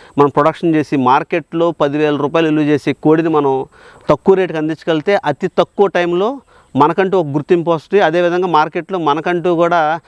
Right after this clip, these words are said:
వ్యాపారం ముందుకెళ్ళడానికి ఉంటుంది. So అందరూ లక్షలకు అమ్ముతున్నారు, యాభై వేలకు అమ్ముతున్నారు, నేను లక్ష, యాభై వేలకు కొనుక్కొచ్చాను కాబట్టి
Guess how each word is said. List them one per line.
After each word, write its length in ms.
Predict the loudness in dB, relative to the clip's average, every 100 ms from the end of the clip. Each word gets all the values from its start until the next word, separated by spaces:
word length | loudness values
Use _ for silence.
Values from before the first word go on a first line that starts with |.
| _ -2
వ్యాపారం 440 | 2 2 2 0 -2
ముందుకెళ్ళడానికి 540 | -4 -4 -4 -4 -4
ఉంటుంది. 400 | -4 -4 -6 -8 _ -4
So 60 | 0
అందరూ 280 | 2 2 2
లక్షలకు 400 | 0 -2 -6 -4
అమ్ముతున్నారు, 540 | -4 -2 -2 0 0
యాభై 260 | 2 0 0
వేలకు 180 | -4 -4
అమ్ముతున్నారు, 500 | -4 -2 -2 -2 0
నేను 240 | 2 2
లక్ష, 180 | 0 -2
యాభై 160 | -2
వేలకు 220 | 0 -2 -2
కొనుక్కొచ్చాను 480 | -4 -4 -4 -2
కాబట్టి 440 | 0 0 -2 -6